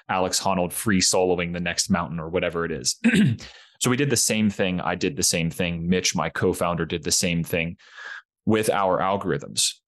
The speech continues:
You look at all of the historical, quote unquote, Facebook profiles of people that sold their house.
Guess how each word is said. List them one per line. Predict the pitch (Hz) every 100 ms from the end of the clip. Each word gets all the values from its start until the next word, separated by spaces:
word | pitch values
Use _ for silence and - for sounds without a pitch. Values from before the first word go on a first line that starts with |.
| _
You | 110
look | 92 120 123
at | 95 82
all | 95 104 110
of | 101
the | 98 92
historical, | - 101 - - 107 113 104 85 90
quote | - 104 95
unquote, | 92 - 85 -
Facebook | - 110 - 98 90
profiles | - 90 80 - 80 82 104 107
of | - 90 87 90 - _ _ _ _ _ _ _
people | - 127 120 107
that | 87 -
sold | - 95 87 82
their | 82
house. | 80 123 55 - -